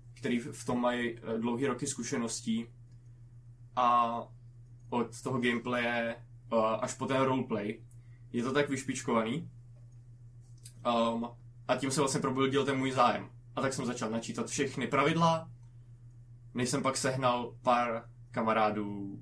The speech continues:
u nás ve třídě do toho, kde jsme pak začali hrát online. A tam podobně to bylo jako tady, že to bylo takový hodně odpoutaný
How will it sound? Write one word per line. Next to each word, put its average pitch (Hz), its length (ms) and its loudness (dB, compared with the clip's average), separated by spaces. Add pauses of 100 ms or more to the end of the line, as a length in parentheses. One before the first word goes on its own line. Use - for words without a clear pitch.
u - 20 -6
nás 104 300 0
ve 104 80 -4
třídě - 460 -6 (160)
do 104 100 -8
toho, 110 340 -6 (1400)
kde 131 160 2
jsme 147 120 2
pak 139 140 2
začali 143 260 4
hrát 151 140 8
online. 127 400 4 (680)
A 139 60 -4
tam 131 180 0
podobně 123 480 0
to 120 260 -2
bylo 120 300 0
jako 117 200 -4
tady, 120 280 0
že 120 100 -8
to 110 100 -8
bylo 110 140 0
takový 110 200 -4
hodně 117 180 -4
odpoutaný 117 640 -2